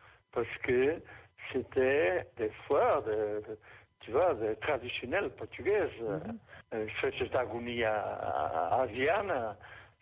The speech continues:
Speaker 1: Fête Saint-Jean à Porto, euh,
Speaker 2: Mhm.
Speaker 1: et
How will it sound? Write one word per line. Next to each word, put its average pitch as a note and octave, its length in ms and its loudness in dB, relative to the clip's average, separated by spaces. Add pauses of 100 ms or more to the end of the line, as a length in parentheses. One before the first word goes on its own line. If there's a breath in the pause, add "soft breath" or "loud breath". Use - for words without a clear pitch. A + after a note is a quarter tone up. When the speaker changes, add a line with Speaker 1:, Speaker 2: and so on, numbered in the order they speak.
Speaker 1:
Fête C3+ 380 0
Saint-Jean C3 480 2
à A2 140 4
Porto, D#3+ 840 2
euh, A2 200 0
Speaker 2:
Mhm. F#3+ 160 -8 (260 loud breath)
Speaker 1:
et A2 40 -18